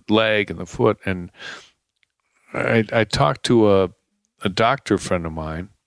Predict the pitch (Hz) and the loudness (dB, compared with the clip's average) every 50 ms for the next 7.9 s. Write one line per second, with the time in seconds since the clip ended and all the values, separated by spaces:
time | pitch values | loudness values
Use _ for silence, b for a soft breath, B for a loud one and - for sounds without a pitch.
0 | _ B B B B B B B B B _ _ - 107 98 95 98 95 92 92 | _ B B B B B B B B B _ _ -2 0 0 2 2 0 0 0
1 | 90 90 87 87 - _ _ _ _ _ _ _ _ _ _ - 113 110 110 107 | -2 -4 -6 -10 -12 _ _ _ _ _ _ _ _ _ _ 2 2 2 2 2
2 | - - - 151 175 190 170 - 160 143 117 98 101 92 95 95 87 - - - | 0 2 4 4 4 4 2 2 2 4 4 4 2 0 0 0 -2 -6 -10 -2
3 | _ - - - 113 110 113 101 90 - - - 73 71 71 - - - - - | _ 0 2 2 2 2 2 2 2 0 -2 -6 -6 -8 -8 -4 -4 -4 -2 -2
4 | - 92 - - - - - - - - 98 92 85 - - 95 90 82 - _ | -4 -6 -4 -4 -4 -2 -4 -4 -2 -2 -2 -2 -2 -4 -8 -8 -8 -8 -8 _
5 | - - - 113 117 123 123 - - - 113 104 98 98 95 - - - 95 92 | -4 0 0 2 2 0 0 -4 -2 0 0 2 2 0 0 0 0 0 0 -2
6 | 92 92 90 - - - B B B B B B B B B B _ _ _ - | 0 0 0 0 0 -2 B B B B B B B B B B _ _ _ -2
7 | 92 90 92 90 92 90 85 82 80 - 92 87 85 85 85 82 78 | 0 2 2 2 0 0 -2 -4 -6 -4 -4 -2 -2 -2 -2 -4 -6